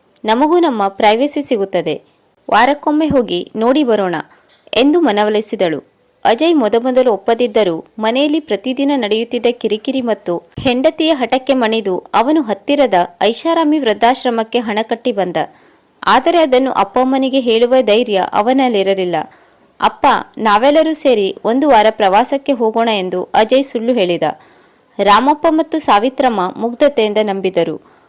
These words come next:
ಬಟ್ಟೆಗಳನ್ನು ಪ್ಯಾಕ್ ಮಾಡಿಕೊಂಡರು. ವೃದ್ಧಾಶ್ರಮದ ಗೇಟ್ ತಲುಪಿದಾಗ ಅವರಿಗೆ ಅದು ಪ್ರವಾಸವಲ್ಲ, ವನವಾಸವೆಂದು ಅರ್ಥವಾಯಿತು. ಅಜಯ್ ಅವರ ಕಣ್ಣುಗಳನ್ನು ನೋಡಲಾಗದೆ ತಲೆ ತಗ್ಗಿಸಿ ನಿಂತಿದ್ದ. ನಯನ ಮಾತ್ರ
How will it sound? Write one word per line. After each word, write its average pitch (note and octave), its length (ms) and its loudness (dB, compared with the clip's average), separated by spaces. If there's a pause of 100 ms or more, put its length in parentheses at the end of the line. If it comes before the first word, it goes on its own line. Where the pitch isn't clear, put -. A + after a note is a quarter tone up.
(200)
ಬಟ್ಟೆಗಳನ್ನು A#3+ 640 0
ಪ್ಯಾಕ್ G#3 340 0
ಮಾಡಿಕೊಂಡರು. F#3+ 640 -2 (540)
ವೃದ್ಧಾಶ್ರಮದ D4 720 2
ಗೇಟ್ A#3 340 0
ತಲುಪಿದಾಗ G#3+ 560 0
ಅವರಿಗೆ B3 600 0
ಅದು F#3 220 -2
ಪ್ರವಾಸವಲ್ಲ, G3+ 840 0 (600)
ವನವಾಸವೆಂದು A#3+ 720 2
ಅರ್ಥವಾಯಿತು. F#3+ 880 -2 (360)
ಅಜಯ್ A3+ 500 2 (120)
ಅವರ B3+ 280 2
ಕಣ್ಣುಗಳನ್ನು C#4+ 680 2
ನೋಡಲಾಗದೆ A3 760 2
ತಲೆ B3 340 0
ತಗ್ಗಿಸಿ A3 460 -2
ನಿಂತಿದ್ದ. F#3 420 -4 (540)
ನಯನ A#3 320 2
ಮಾತ್ರ F4 300 2